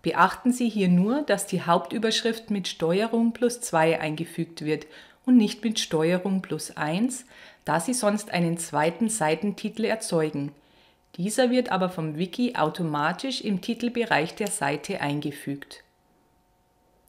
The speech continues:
Über die Zeichenformatierung können Sie einzelne Textabschnitte formatieren. Wie Sie sehen, ist die Textfarbe hier nicht aktiv. Diese wird nämlich erst dann verfügbar,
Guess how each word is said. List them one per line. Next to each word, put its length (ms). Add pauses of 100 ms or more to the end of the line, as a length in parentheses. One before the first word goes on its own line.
(800)
Über 200
die 160
Zeichenformatierung 1500
können 320
Sie 220
einzelne 560
Textabschnitte 840
formatieren. 800 (600)
Wie 100
Sie 160
sehen, 560 (120)
ist 260
die 120
Textfarbe 640
hier 240
nicht 300
aktiv. 600 (680)
Diese 280
wird 200
nämlich 420
erst 280
dann 200
verfügbar, 800